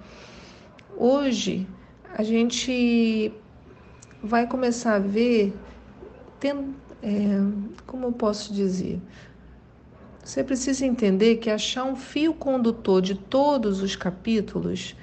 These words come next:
é tarefa complexa. Há diversas interpretações, os estudiosos nunca chegam a um consenso.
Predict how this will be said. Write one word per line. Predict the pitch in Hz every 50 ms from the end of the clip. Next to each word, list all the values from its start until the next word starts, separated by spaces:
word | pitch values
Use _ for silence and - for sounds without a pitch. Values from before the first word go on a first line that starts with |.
| - - - -
é | 392 294 220 220
tarefa | - - 220 208 208 208 208 208 220
complexa. | 220 - 226 226 220 226 196 165 - - - - - - - - 180 - - - - - - - - -
Há | - - 220 220
diversas | 214 226 208 208 214 226 247 240 - 220 208 208
interpretações, | 208 202 202 202 196 - - 190 185 185 180 170 - - - - 185 180 185 185 185 185 190
os | 190 185 190
estudiosos | 214 214 - - 226 214 196 202 190 196 196 190 196 190
nunca | 202 226 240 240 - 226
chegam | - - - 214 202 196 196 190
a | 185 185
um | 185
consenso. | 185 190 180 185 185 - - - 180 180 185 185 185 185 - - - -